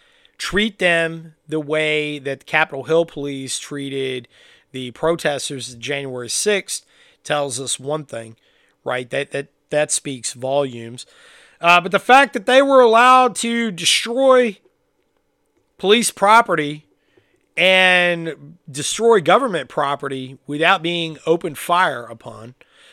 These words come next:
Uh, now, I know that several of them were arrested. I understand that.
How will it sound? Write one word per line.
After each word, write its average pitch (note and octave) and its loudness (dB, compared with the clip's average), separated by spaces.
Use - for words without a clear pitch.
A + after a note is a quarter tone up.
Uh, C3+ -6
now, A#3+ 6
I F4 10
know A3+ 6
that E3+ -4
several D#3+ 0
of D3 -4
them C3 -10
were B2+ -6
arrested. A#2 -12
I D3+ -2
understand A#2+ -12
that. A2+ -20